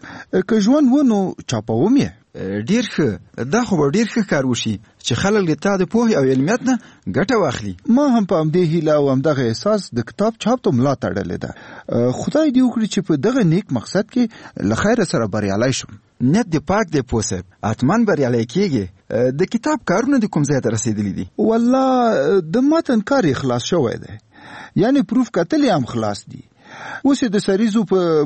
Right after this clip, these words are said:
Speaker 1: پروف کتلو اخته یم. چې دغه د سریزو پروف له خیره سره اصلاح سي،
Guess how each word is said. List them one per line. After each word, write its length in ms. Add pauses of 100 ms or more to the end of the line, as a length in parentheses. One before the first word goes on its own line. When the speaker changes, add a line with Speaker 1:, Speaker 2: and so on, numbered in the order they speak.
Speaker 1:
پروف 220
کتلو 400
اخته 300
یم. 280 (600)
چې 60 (120)
دغه 220
د 100
سریزو 380
پروف 380 (280)
له 60
خیره 280
سره 220
اصلاح 300
سي، 200